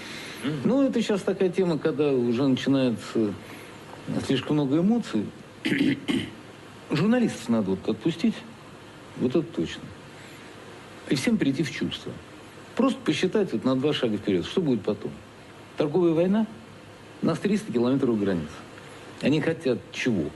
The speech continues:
Speaker 2: Они хотят, чтобы мы что-то сделали. У нас мудрое руководство. То есть какой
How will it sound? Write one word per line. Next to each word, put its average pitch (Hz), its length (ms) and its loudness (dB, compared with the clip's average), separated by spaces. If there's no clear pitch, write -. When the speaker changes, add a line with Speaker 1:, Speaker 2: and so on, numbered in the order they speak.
Speaker 2:
Они 135 160 4
хотят, 160 300 2
чтобы 131 520 4
мы 226 280 4
что-то 110 320 0
сделали. 95 420 2
У 165 80 4
нас 233 240 4
мудрое 143 340 4
руководство. - 640 -2
То 135 80 2
есть - 80 0
какой 185 480 2